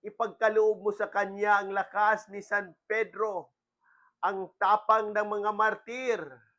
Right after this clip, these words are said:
at ang karunungan ng mga banal na ama ng simbahan.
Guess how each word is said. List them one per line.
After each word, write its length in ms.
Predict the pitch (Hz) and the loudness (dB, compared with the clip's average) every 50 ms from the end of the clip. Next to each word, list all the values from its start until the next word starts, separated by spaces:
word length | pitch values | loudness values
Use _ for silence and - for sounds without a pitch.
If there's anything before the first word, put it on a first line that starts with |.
| _ _ _ _ _ _ _ _ _ _ _ _ _ | _ _ _ _ _ _ _ _ _ _ _ _ _
at 240 | _ 180 190 190 - _ 202 | _ -2 -2 -2 -2 _ 0
ang 320 | 208 214 214 220 226 220 | 0 0 0 -4 -6 -6
karunungan 720 | - 208 202 202 208 208 208 214 220 233 233 226 226 214 | -6 -4 -4 -4 -4 -2 0 2 2 2 2 0 -2 -2
ng 80 | 214 214 | -2 -4
mga 200 | 208 208 208 196 160 | -4 -4 -4 -2 -2
banal 480 | 185 185 180 190 190 202 214 220 220 220 214 | -2 -2 0 4 6 6 6 6 6 2 0
na 160 | 208 208 196 | 2 2 2
ama 400 | 190 190 175 180 185 190 202 196 | 2 0 0 0 2 2 2 0
ng 120 | 208 196 190 | -4 -8 -10
simbahan. 760 | - - 190 180 165 151 170 160 147 - 147 143 143 139 | -12 -16 -20 -20 -6 -2 0 0 0 2 0 0 0 -2